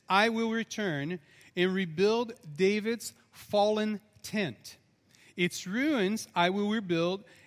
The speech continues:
and I will restore it, that the rest of mankind may seek the Lord, even all the Gentiles who bear my name," says the Lord who does these things, "things known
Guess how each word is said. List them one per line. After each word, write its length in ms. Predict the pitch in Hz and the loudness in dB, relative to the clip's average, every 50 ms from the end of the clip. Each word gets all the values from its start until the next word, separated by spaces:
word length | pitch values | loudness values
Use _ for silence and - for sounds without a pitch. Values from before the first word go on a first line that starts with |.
| - - | -8 -4
and 140 | 160 156 160 | -4 -4 -2
I 260 | - 180 185 202 233 | -2 0 0 2 2
will 180 | 254 262 262 247 | 2 0 -2 -2
restore 520 | 247 240 - - - - 262 269 269 226 | -2 -4 -4 -6 -8 -8 -6 -4 -4 -4
it, 260 | 143 107 98 - - - _ _ _ _ _ _ _ _ _ _ _ _ _ _ _ | -4 -6 -8 -14 -20 -20 _ _ _ _ _ _ _ _ _ _ _ _ _ _ _
that 160 | - 185 165 151 | -2 -2 0 0
the 100 | 190 175 | -2 0
rest 420 | 175 196 214 254 269 - - - - - | 2 4 6 6 4 4 0 -8 -8 -2
of 260 | 208 196 202 190 175 | 0 2 2 2 2
mankind 800 | 190 190 202 233 311 330 - - 226 202 185 180 180 180 185 180 | 2 2 2 2 2 0 0 0 0 2 2 2 2 0 0 0
may 160 | 175 170 175 | 0 -2 -2
seek 440 | 170 - - - 285 302 - - - | -2 -4 -4 -4 -4 -4 -6 -8 -10
the 100 | 302 285 | -8 -6
Lord, 440 | 254 190 160 165 165 170 170 165 - - - - - - - - _ _ - | -4 -2 0 0 0 0 -2 -4 -6 -12 -16 -20 -20 -20 -20 -20 _ _ -2
even 600 | 247 262 285 302 320 311 277 311 320 320 311 - _ _ _ _ _ _ | 2 2 4 4 2 2 2 2 0 0 0 -4 _ _ _ _ _ _
all 640 | - 196 196 196 196 196 196 196 190 - - _ _ _ - | 0 2 4 4 4 4 4 2 0 -4 -10 _ _ _ -8
the 180 | 156 156 165 | -4 -2 -2
Gentiles 920 | 165 151 170 165 160 - 180 180 185 175 151 120 113 139 170 - - - - _ _ _ _ _ _ | -2 -2 -2 -4 -4 -2 0 0 0 0 -2 -4 -6 -10 -12 -14 -16 -18 -20 _ _ _ _ _ _
who 140 | - 220 208 | -6 -4 0
bear 440 | 165 180 170 170 170 170 175 180 - - - | 2 4 6 6 6 6 4 2 -4 -10 -4
my 200 | 170 175 180 190 | 0 0 2 2
name," 420 | 208 240 262 240 170 113 95 92 - _ _ _ _ _ _ | 2 0 -2 -2 -4 -6 -8 -14 -20 _ _ _ _ _ _
says 380 | - - - 170 160 165 147 147 | -14 -8 -4 -2 0 0 0 -2
the 100 | 180 180 | -4 -2
Lord 320 | 180 170 175 185 202 208 | 0 0 2 2 2 0
who 160 | 190 190 202 | 0 -2 -2
does 260 | 170 160 151 147 139 | 0 0 0 0 -2
these 220 | 131 165 175 - - | -4 -6 -6 -6 -6
things, 480 | - 269 233 156 - - - - - _ _ - - _ _ | -6 -4 -4 -4 -6 -10 -14 -20 -20 _ _ -20 -20 _ _
"things 360 | - 220 233 269 285 240 220 | 0 2 2 2 2 2 2
known 380 | 220 214 214 220 226 254 277 | 0 2 2 4 4 2 2